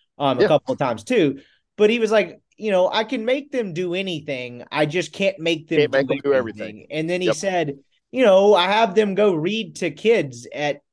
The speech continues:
Speaker 1: you know, the elementary school." And it's like, even if they don't understand, like, he's like, "In that instance,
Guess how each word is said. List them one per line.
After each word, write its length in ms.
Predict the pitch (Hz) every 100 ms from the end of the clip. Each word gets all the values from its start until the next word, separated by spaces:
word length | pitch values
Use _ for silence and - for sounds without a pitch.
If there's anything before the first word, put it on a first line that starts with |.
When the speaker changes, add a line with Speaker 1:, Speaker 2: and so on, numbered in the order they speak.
| _ _ _ -
Speaker 1:
you 100 | 165
know, 140 | 147
the 240 | 139 151 170
elementary 600 | 196 185 175 214 196 123
school." 440 | - 131 113 110
And 100 | 135
it's 200 | 143 -
like, 260 | 180 151 - _ _ _ _ _ -
even 280 | 262 339
if 140 | 277 147
they 160 | 196 277
don't 160 | 294
understand, 480 | 302 277 - 294 277
like, 240 | - 226
he's 200 | 214 226
like, 140 | 233 208
"In 120 | 202
that 200 | 262 320
instance, 540 | 220 190 202 190 -